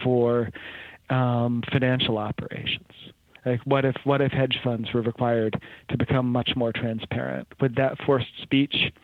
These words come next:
violate their First Amendment right to remain silent? It's, it's quite possible that,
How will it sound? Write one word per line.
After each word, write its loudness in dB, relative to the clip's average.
violate 2
their 4
First 0
Amendment 2
right 0
to 2
remain 2
silent? -4
It's, -12
it's -4
quite 2
possible -2
that, -2